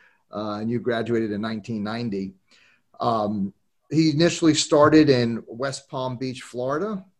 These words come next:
doing a couple years of perfusion there, and then eventually went to Athens Regional, where he spent the bulk of his career until he started traveling in December two thousand sixteen. So you're looking about four years of traveling.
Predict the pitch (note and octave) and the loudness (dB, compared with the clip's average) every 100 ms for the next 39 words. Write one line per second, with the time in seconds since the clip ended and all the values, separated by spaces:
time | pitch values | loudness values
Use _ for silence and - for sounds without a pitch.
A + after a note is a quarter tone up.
0 | _ A#2 C3 B2+ A#2 - B2 C3 B2 B2+ | _ -6 -4 -4 -8 -8 -8 -4 -2 -2
1 | B2 F#2+ A#2 - C3 A#2+ A2+ B2 C3+ D3+ | -4 -8 -12 -6 -6 -4 -4 -2 0 -2
2 | D#3+ _ _ _ - B2 B2+ A#2+ A#2+ B2 | -4 _ _ _ -12 -8 -6 -6 -6 -8
3 | - B2 A2+ G#2+ A2+ G2+ - A#2+ A2 G#2 | -8 -6 -4 -2 -4 -4 -2 0 0 -4
4 | A#2 A#2 B2 G#2+ G#2 A2 A2+ A2+ G2 F2 | -6 -6 -4 -4 -4 -4 -4 -4 -6 -8
5 | - _ - G#2+ G#2 G2+ - A#2 G#2+ G2 | -12 _ -8 -6 -6 -8 -10 -8 -8 -6
6 | G2 G#2+ G#2+ A#2 - G2+ - G#2 G#2 G#2 | -6 -4 -4 -6 -8 -10 -8 -6 -4 -2
7 | G2 F#2+ _ _ _ A#2+ B2 D#3 C#3 C3 | -6 -8 _ _ _ -10 2 4 4 2
8 | D3 C3 A2+ - A#2+ A#2+ A#2+ A#2 A2+ G#2 | 2 0 0 -2 -2 0 -2 -2 -4 -4
9 | - A#2+ A2 G#2+ - A2 A#2 G#2+ G2+ G2 | -8 -8 -6 -6 -6 -6 -4 -6 -8 -10
10 | A2+ - - A2 E2+ C#2+ - A#2 G2+ G2 | -10 -10 -10 -10 -10 -14 -8 -6 -6 -8
11 | _ _ _ C3+ D3 D3 B2 A#2+ - D#3 | _ _ _ 0 0 0 -2 -4 -4 2
12 | D3+ C3+ C3+ B2+ B2+ - C#3+ C#3+ C#3 C#3+ | 2 6 4 4 0 -2 0 0 -4 -6
13 | C3+ | -6